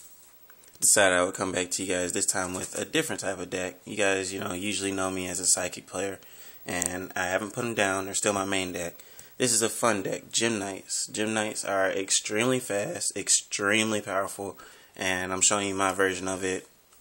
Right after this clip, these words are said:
Hopefully you guys can help me out a little bit. Don't have Rabbit, so until then, it's, it's still, you know, just casual. But anyway, on to the monsters.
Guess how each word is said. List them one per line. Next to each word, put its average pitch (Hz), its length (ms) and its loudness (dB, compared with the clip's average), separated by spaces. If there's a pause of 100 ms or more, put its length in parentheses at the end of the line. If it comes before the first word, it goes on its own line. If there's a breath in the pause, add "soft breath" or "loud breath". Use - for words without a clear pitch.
Hopefully 110 460 2
you 104 80 0
guys 98 280 2
can 98 100 -10
help 98 220 0
me 98 80 0
out 98 160 -2
a - 20 -2
little 95 180 -2
bit. 92 280 -6 (540 loud breath)
Don't 104 200 4
have 98 280 0
Rabbit, 95 440 0
so 87 540 0 (320)
until 95 360 2
then, 90 420 -2 (100)
it's, - 340 -2 (720 soft breath)
it's 92 180 4
still, 90 460 2
you 92 80 -8
know, 90 160 -6
just 90 320 -4
casual. 90 440 -6 (300)
But 104 120 4
anyway, 95 240 2
on 95 240 0
to 98 80 -2
the 101 80 -6
monsters. 98 520 0